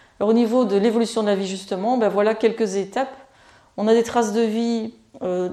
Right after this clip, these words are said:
sous forme de stromatolites et sous forme chimique et de microfossiles déjà ici, depuis, euh, trois milliards et demi d'années environ.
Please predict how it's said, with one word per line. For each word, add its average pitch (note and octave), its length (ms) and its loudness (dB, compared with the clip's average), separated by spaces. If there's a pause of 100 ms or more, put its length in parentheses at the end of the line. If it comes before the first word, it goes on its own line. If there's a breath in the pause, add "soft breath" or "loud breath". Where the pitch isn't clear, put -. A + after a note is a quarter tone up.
sous - 200 -8
forme A3 160 0
de G#3 60 0
stromatolites G#3+ 1000 -4
et G3 240 -2
sous - 160 -12
forme G3+ 220 -4
chimique G#3+ 720 -6
et G#3+ 240 0
de F#3 140 -6
microfossiles F#3+ 680 -8
déjà F#3 300 -4
ici, C4+ 520 -8 (580 loud breath)
depuis, G3+ 420 -8
euh, E3+ 60 -4
trois - 200 0
milliards F#3+ 260 -4
et F#3+ 40 -4
demi F#3 140 -6
d'années F3+ 260 -6
environ. F#3+ 540 -6